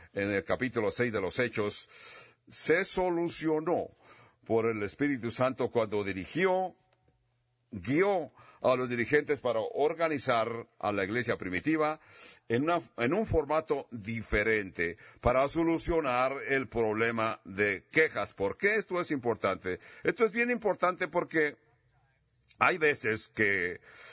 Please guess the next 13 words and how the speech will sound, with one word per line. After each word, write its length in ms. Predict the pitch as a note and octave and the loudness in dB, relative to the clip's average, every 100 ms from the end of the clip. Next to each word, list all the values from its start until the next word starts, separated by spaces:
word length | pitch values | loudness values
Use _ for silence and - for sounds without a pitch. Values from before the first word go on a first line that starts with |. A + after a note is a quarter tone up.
| - - _ _ - | -20 -20 _ _ -4
las 260 | A2+ A2+ | 0 0
gentes 360 | - F3 E3+ D#3+ | 2 0 0 -2
creen 560 | - A#2 - D3 D3+ D3+ | 0 -2 0 0 0 -2
que 160 | C3+ | 0
la 200 | A#2+ G#2+ - | 2 0 0
organización 1080 | A2+ G#2 G#2+ G#2 G#2+ G2 - C#3+ D3+ D3 - | -2 0 -2 -2 -2 -2 0 0 0 -6 -2
es 240 | A2 G#2+ | -2 -2
mala 440 | G2 A2+ B2 B2 A#2+ F2 | -2 0 2 0 -2 -2
dentro 300 | A2 G#2 G#2 | -2 0 -2
de 100 | G2 | -2
la 60 | G2 | -2
iglesia. 520 | C3 C3+ - F#2 E2+ - - - - | 0 -2 0 -4 -4 -12 -20 -20 -14
Dicen, 540 | F2+ B2+ A2+ A2 F#2+ | -2 0 0 -2 -4